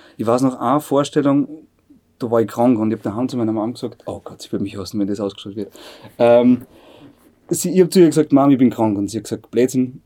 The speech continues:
äh, ist der Wurst zu mir und fertig.“ Und in der, in der, in der Pause, in der Mitte vom Stück hab ich gespielt und dann im zweiten Akt bin ich wieder auf die Bühne gegangen. Und das hat mir viel für meinen Beruf gebracht. <laughs> Also,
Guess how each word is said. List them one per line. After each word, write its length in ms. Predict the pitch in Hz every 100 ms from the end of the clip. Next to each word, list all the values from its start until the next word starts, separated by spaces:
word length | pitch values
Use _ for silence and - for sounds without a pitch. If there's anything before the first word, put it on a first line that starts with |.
| -
äh, 300 | 113 107 101
ist 140 | -
der 80 | 110
Wurst 220 | 117 113
zu 120 | - 110
mir 200 | 101 101 -
und 140 | 101
fertig.“ 420 | 95 - 92 _ _ _ _
Und 380 | 107 104 101 - -
in 160 | 117
der, 320 | 104 101 101 -
in 200 | 110 104
der, 240 | 98 95 - -
in 120 | 104
der 60 |
Pause, 460 | 92 107 120 131 147
in 120 | 127
der 60 | 120
Mitte 220 | 131 131
vom 120 | 123
Stück 280 | 113 123 -
hab 100 | 101
ich 60 | -
gespielt 340 | - 139 170 - _
und 240 | 131 117 123
dann 120 | 113
im 120 | -
zweiten 340 | - 113 - -
Akt 220 | - -
bin 120 | 120
ich 40 |
wieder 160 | 120 120
auf 100 | 117
die 80 | 113
Bühne 260 | 127 110
gegangen. 320 | 104 98 104 - - - - - - -
Und 240 | 131 131 147
das 160 | 175
hat 80 | 165
mir 140 | 151 131
viel 180 | 151
für 100 | 135
meinen 180 | 127 110
Beruf 280 | 117 113 -
gebracht. 360 | 95 98 - -
<laughs> 40 | 170 - - - -
Also, 320 | 151 -